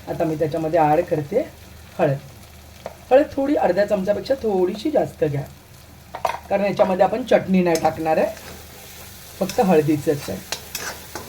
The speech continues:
आता हे छान आपल्याला मिक्स करून घ्यायचं आहे. आता हळद आपली चांगली मिक्स झाली आहे, गॅस बारीकच ठेवायचा आपल्याला.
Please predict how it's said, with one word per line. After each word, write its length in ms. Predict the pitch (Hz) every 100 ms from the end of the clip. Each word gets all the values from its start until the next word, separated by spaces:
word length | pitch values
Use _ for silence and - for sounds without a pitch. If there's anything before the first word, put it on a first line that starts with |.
| - - -
आता 140 | 180
हे 60 | 175
छान 260 | - 185 190
आपल्याला 280 | 185 190
मिक्स 320 | 190 208 202 -
करून 300 | 180 202 196
घ्यायचं 360 | 165 143 240
आहे. 80 | 302 - - - - - - - - - - - - - - - - - - - - - - - - - - -
आता 140 | 175
हळद 240 | 160 170 175
आपली 220 | 175 185
चांगली 300 | 190 160 190
मिक्स 320 | 185 170 143
झाली 220 | 165 151
आहे, 1000 | 220 349 - - - - - - - -
गॅस 240 | 185 240 220
बारीकच 480 | 190 160 180 180 -
ठेवायचा 400 | 170 151 147 160
आपल्याला. 360 | 147 151 165